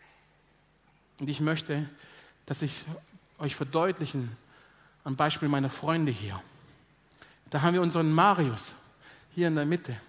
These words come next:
der blind ist. Blind,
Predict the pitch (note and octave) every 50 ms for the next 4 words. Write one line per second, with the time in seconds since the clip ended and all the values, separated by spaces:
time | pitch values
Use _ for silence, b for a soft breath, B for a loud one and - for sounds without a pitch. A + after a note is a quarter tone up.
0 | - - - _ _ _ _ _ _ _ _ _ _ - _ _ _ _ _ _
1 | _ _ _ _ _ _ _ _ _ _ _ _ _ _ _ - D3 C#3 C3+ -
2 | - E3 F3+ G3 G3 - - B2+ B2 A#2 - - - - - - - - _ _
3 | _ _ _ _ _ _ _ _ _ _ b b b b b b b b - D#3+
4 | F3+ G3+ G#3+ G#3 - - -